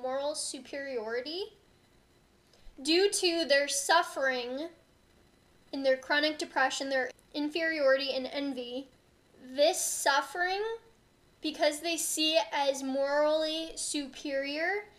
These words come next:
it bolsters their self-esteem that they are suffering through that low self-esteem, and therefore they show themselves to the world with this elevated sense of self because of this moral viewpoint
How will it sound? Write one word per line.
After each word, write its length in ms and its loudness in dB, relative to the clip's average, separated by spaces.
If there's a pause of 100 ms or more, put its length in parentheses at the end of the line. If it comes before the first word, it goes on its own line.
(300)
it 240 -2
bolsters 760 0
their 200 4
self-esteem 800 -2
that 220 -2
they 80 -4
are 240 0
suffering 800 -2
through 680 -4 (220)
that 280 4
low 260 6
self-esteem, 1000 0 (300)
and 220 0
therefore 600 4
they 200 -2
show 380 2
themselves 600 0
to 80 -20
the 120 2
world 520 0 (320)
with 180 -2
this 260 0
elevated 520 2
sense 340 -8
of 200 -8
self 380 -4
because 600 -2 (440)
of 380 -2 (260)
this 300 0
moral 840 4 (320)
viewpoint 760 -4